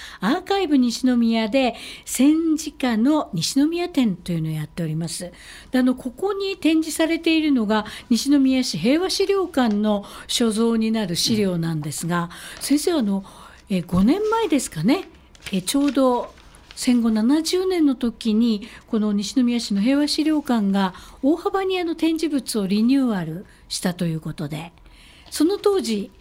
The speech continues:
Speaker 1: 山下先生がそれを監修してくださったということなんですよね。
Speaker 2: はい、そうでございます。
Speaker 1: はい。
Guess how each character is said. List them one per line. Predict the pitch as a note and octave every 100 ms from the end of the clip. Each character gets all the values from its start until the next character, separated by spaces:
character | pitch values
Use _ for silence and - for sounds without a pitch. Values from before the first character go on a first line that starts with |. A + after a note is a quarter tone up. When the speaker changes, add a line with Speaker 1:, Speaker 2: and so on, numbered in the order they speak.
| - -
Speaker 1:
山 | - A3 A#3+
下 | B3+
先 | G3 G3+
生 | A#3
が | C#4+
そ | D4
れ | A3+
を | G3+
監 | G3 G3 F#3+
修 | F#3+ - F3+ F3+
し | G3+
て | -
く | F3+
だ | F3+
さ | F3 F#3+
っ |
た | - E3+
と | -
い | E3+
う | E3+ - - -
こ | D#3+
と | E3
な | D#3
ん | C#3+
で |
す | B2+ D#3+
よ |
ね。 | G3+ F#4+ - - _ _ _ - - _
Speaker 2:
は | -
い、 | D3
そ | C#3+ B2+
う |
で | A#2+
ご |
ざ | A2
い | G#2+
ま | G#2+
す。 | C#3
Speaker 1:
は | C3+ C#3+
い。 | F3